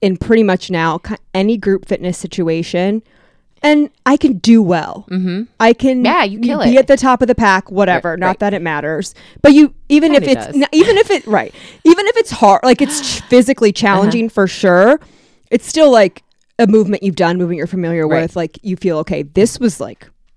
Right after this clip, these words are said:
Speaker 1: uh,
Speaker 2: Totally out of your comfort
Speaker 1: totally out of my comfort zone."
Speaker 2: Uh-huh.
Speaker 1: So I wanna challenge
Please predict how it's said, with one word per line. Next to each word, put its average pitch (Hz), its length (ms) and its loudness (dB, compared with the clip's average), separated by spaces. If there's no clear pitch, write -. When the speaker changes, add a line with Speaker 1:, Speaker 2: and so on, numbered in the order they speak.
Speaker 1:
uh, - 80 -2
Speaker 2:
Totally 135 260 -2
out 131 220 -4
of 127 40 -10
your 120 120 -14
comfort - 280 -12
Speaker 1:
totally 233 480 6
out 160 120 2
of 165 80 -4
my 131 80 -8
comfort - 320 -14
zone." 135 260 -8
Speaker 2:
Uh-huh. 135 80 -14
Speaker 1:
So 226 120 -2
I 214 40 4
wanna 254 200 0
challenge 170 640 -4